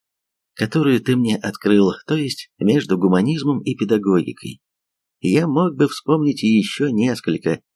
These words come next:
Итак, прости и не поминай меня лихом. Пью за тебя, Сатамбрини. Будь здоров.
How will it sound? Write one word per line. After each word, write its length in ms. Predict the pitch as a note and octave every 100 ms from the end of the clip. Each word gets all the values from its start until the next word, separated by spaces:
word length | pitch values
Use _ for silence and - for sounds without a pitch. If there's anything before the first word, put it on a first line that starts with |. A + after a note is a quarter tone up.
| _ _ _ _
Итак, 360 | G#2 G2+ B2+ -
прости 560 | - G2+ - D3+ D3 -
и 120 | B2+
не 120 | B2
поминай 440 | A2+ G#2 G2+ A2 A#2+
меня 240 | F#2+ E2
лихом. 440 | C#2 C2+ - G1+ - _ _ _ _ _ -
Пью 300 | G2+ D#3+ D3+
за 180 | A#2
тебя, 640 | A#2+ F2 D#2+ D2 A2+ A#2 - _
Сатамбрини. 760 | - F2+ - D2 - C2+ B1+ - _ _
Будь 320 | G2+ G3 G2+
здоров. 460 | C2 - B1 C2